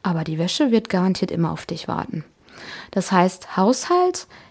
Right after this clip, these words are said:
ich bin da gar kein Vorbild. Ich bin da eher das Vor-, Vorbild für alle, die, die sagen, ich möchte gerne, dass mir der Haushalt egaler ist. Ja, also Haushalt, ganz ehrlich, ich weiß gar nicht, wie ich da anfangen soll.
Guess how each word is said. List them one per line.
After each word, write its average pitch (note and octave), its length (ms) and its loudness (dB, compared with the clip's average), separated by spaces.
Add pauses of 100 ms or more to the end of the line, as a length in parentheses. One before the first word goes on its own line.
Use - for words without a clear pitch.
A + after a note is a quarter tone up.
(140)
ich A3+ 160 0
bin A3 100 6
da G#3 120 6
gar G3+ 160 2
kein G3 240 0
Vorbild. G3 640 2
Ich - 120 -10
bin A3 120 6
da G#3+ 100 4
eher G#3 220 2
das G3 160 -2
Vor-, G#3 260 2 (260)
Vorbild A#3 520 6
für - 240 -2
alle, G#3+ 300 6
die, F#3+ 300 -6 (100)
die G3 120 0
sagen, G3+ 320 2
ich G3+ 140 -8
möchte G3 280 -2
gerne, F#3+ 320 0
dass F#3 220 -4
mir F3 80 -2
der E3+ 160 -4
Haushalt F#3+ 640 -2 (600)
egaler F3+ 720 4
ist. - 400 -8 (1900)
Ja, F3+ 200 2 (160)
also G#3 380 4 (100)
Haushalt, B3 520 6
ganz G#3+ 260 4
ehrlich, A3 480 4
ich G3+ 140 -4
weiß G#3 180 2
gar G#3 100 0
nicht, F#3+ 100 0
wie G3+ 60 0
ich G3+ 80 -2
da - 100 -4
anfangen A3+ 440 2
soll. G#3 380 2